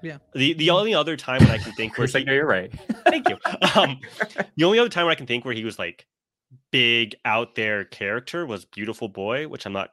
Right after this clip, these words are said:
Speaker 1: Mm.
Speaker 2: I'm, um, 'cause, you know, he's playing, you know, the, um,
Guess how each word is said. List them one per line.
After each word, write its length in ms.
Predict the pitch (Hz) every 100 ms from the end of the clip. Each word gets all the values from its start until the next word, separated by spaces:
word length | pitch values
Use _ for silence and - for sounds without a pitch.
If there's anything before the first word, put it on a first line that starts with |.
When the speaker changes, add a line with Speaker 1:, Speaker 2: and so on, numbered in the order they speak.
| -
Speaker 1:
Mm. 160 | 156
Speaker 2:
I'm, 200 | 147 - _ _ _ _ _ -
um, 360 | 110 95 92 - -
'cause, 100 | 104
you 60 | 95
know, 60 |
he's 240 | 85 101 - _ -
playing, 360 | 98 90 90
you 80 | 87
know, 120 | 82
the, 200 | 87 - - _ -
um, 240 | 50 50